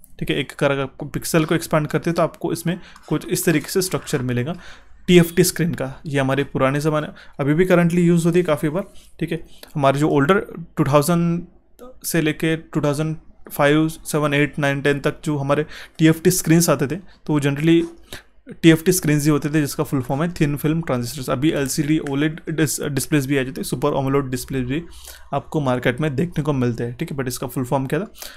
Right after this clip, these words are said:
एल सी डी का भी फुल फॉर्म आपको पूछा जा सकता है, जो कि है लिक्विड क्रिस्टल डिस्प्ले, ध्यान रखिएगा। टी एफ टी का फुल फॉर्म है Thin Film Transistors, ओके। We'll see the next question, which is question number nine।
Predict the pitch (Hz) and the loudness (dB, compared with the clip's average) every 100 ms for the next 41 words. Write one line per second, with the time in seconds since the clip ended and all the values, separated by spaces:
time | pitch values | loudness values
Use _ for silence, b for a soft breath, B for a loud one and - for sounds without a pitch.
0 | B B 147 143 170 180 185 175 175 170 | B B -2 2 4 6 4 2 -2 -2
1 | 180 165 175 170 165 165 160 170 202 143 | 0 0 0 -2 0 0 -2 -4 -4 -4
2 | 123 147 175 139 131 151 - 127 - 147 | -2 0 2 0 -2 -4 -2 -4 0 0
3 | 123 123 - 123 131 127 127 123 123 - | 0 -4 -8 -6 -6 -6 -6 -6 -6 -10
4 | B B B B B - - 160 165 170 | B B B B B -18 0 2 4 4
5 | 170 165 147 147 151 220 - - 175 185 | 2 0 -2 -2 -4 -4 -8 0 0 0
6 | 170 139 175 156 131 120 120 - 123 - | -2 -4 -4 -4 -4 -4 -6 -8 -12 -10
7 | 175 214 - _ _ _ _ _ _ _ | -8 -8 -10 _ _ _ _ _ _ _
8 | _ _ _ _ 143 143 131 131 127 - | _ _ _ _ -6 -4 -2 -2 -4 -4
9 | 143 - 208 147 139 - 135 131 123 180 | -6 -2 0 0 -2 -2 -4 -2 -4 -4
10 | - b b b b 147 135 127 | -6 b b b b -6 -4 -6